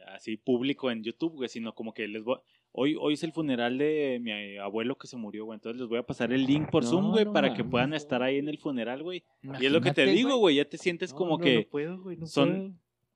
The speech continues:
Speaker 1: quinientas, güey, ponle, eh, más familiares que están allá en no sé dónde, güey, trescientas personas lo están viendo ahorita en vivo, güey, más las otras trescientas que están aquí, güey.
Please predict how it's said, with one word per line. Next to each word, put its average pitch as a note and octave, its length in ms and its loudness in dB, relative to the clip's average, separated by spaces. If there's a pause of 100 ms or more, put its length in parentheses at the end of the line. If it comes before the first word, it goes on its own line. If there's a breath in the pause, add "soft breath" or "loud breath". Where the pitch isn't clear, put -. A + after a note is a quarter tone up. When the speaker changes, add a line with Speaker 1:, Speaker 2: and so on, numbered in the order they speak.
(140)
Speaker 1:
quinientas, D#3 580 -2
güey, C3 300 -6
ponle, D#3+ 420 2 (480)
eh, A2+ 420 -4
más A#2+ 260 -2
familiares D#3 440 2
que - 100 -8
están B2+ 220 -2
allá D3 200 -2
en D#3 80 -10
no D#3 80 -10
sé E3 120 -4
dónde, F#3+ 280 -4
güey, C#3 500 -2 (160)
trescientas B2+ 440 -2
personas C3 280 0
lo D3+ 60 -6
están B2+ 260 -4
viendo C#3 240 -6
ahorita C#3+ 240 0
en C#3+ 100 -8
vivo, D#3 280 -8
güey, F3 180 -10
más C3 180 -4
las G#2+ 160 -12
otras C3 220 -8
trescientas A#2+ 400 -8
que - 80 -20
están A2 220 -12
aquí, A2 260 -14
güey. F#2+ 160 -20